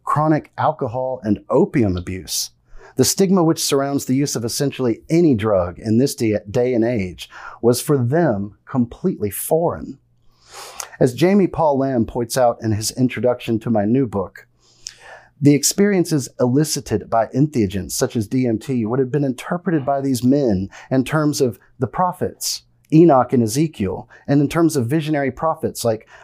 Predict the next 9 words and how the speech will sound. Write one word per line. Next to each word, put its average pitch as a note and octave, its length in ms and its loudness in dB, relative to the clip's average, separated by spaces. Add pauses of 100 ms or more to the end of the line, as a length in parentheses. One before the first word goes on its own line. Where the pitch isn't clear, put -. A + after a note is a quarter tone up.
(120)
Paul D#3+ 400 4
and G2 140 0
John C3 240 -2
of A2 120 -6
Patmos. - 760 -2 (960)
And A#2+ 180 8
that, C#3+ 240 4
dear A2+ 160 0
brethren, F#2+ 480 -2